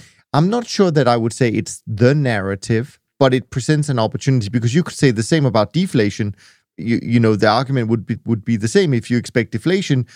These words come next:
you should get some things that you could sell. And of course, C T As would have the same argument. "Yeah, if it's gonna go down in price, we're gonna sell it." So, but I,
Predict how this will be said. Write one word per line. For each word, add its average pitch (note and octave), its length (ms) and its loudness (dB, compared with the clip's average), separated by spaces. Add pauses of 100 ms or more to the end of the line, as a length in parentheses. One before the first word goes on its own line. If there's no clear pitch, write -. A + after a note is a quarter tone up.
(220)
you C#3+ 100 2
should C#3 180 -2
get C3 200 0
some C3 160 0
things C3+ 260 -2
that B2 140 -4
you C3+ 100 0
could C#3+ 140 0
sell. A3+ 320 0
And A2+ 100 -2
of A2+ 80 -4
course, B2+ 240 0
C C3 140 -2
T B2+ 180 2
As B2+ 140 -2
would B2 100 0
have A#2+ 200 0
the A2+ 80 -6
same A#2 240 0
argument. A#2 420 0
"Yeah, B2+ 160 2
if G2 100 -2
it's G#2+ 140 -4
gonna G#2+ 180 -2
go B2 160 2
down C3 180 0
in B2+ 40 -2
price, F3+ 260 -2
we're A3+ 80 -4
gonna C3 180 0
sell D#3+ 240 0
it." G2+ 140 -4 (320)
So, D3+ 340 4 (360)
but D3+ 100 0
I, D#3 120 2